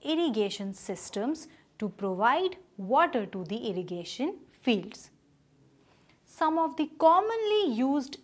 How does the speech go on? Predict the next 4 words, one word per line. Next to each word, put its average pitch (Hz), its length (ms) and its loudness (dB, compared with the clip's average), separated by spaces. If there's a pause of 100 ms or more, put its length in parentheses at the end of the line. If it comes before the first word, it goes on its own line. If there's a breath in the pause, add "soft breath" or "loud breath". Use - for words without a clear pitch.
irrigation 214 640 -2
systems 190 560 -8
are 190 340 0 (1300)
wells, 196 720 -4